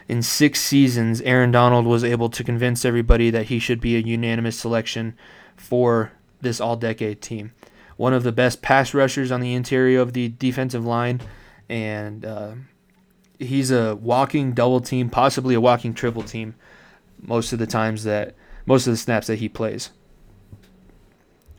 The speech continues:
Linebackers, Chandler Jones, Luke Kuechly, Khalil Mack, and Von, Von Miller, Bobby Wagner, and Patrick Willis.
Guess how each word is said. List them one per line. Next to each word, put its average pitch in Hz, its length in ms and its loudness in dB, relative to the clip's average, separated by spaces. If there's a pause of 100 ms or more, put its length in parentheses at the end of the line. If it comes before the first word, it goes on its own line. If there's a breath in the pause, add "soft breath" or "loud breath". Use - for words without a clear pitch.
(160)
Linebackers, 143 800 2
Chandler 135 420 0
Jones, 127 640 0 (480 loud breath)
Luke 127 220 4
Kuechly, 127 560 2
Khalil 123 340 2
Mack, 120 300 0
and 113 140 -4
Von, 120 340 2
Von 127 260 4
Miller, 123 240 4
Bobby 117 280 4
Wagner, 117 320 2
and 113 80 -4
Patrick 120 320 -4
Willis. 127 420 -2